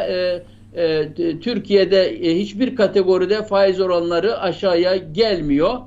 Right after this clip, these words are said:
E, boşu boşuna, e, yani ne ihtiyaç, e, konut kredi faizleri,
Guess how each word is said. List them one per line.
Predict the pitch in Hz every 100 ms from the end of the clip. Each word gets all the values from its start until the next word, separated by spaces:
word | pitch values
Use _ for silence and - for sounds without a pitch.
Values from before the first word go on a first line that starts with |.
| - - - -
E, | 175 165 160
boşu | 190 208 226
boşuna, | 202 190 196 190 175 -
e, | 165 160 156
yani | 139 190 180 175 165
ne | 190 202
ihtiyaç, | 196 175 202 196 190 - - - - -
e, | 160 156 147 - - - - 131 -
konut | 190 208 202 - 165
kredi | 196 180 165 170
faizleri, | 165 170 170 151 156 147 165 185